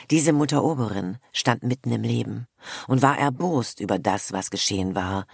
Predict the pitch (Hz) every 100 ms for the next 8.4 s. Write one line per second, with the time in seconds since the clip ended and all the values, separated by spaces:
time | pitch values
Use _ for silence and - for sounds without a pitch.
0 | - - - 110 110 117 127 135 156 156
1 | - 87 98 131 135 - 110 110 131 127
2 | - - 110 - 139 139 131 120 107 -
3 | - - 143 170 180 165 135 123 - 113
4 | - 107 98 98 95 - _ _ _ _
5 | _ _ _ _ _ - - - - 131
6 | 143 143 165 120 139 135 143 - 139 139
7 | 120 139 135 127 - - 120 113 104 92
8 | - - 120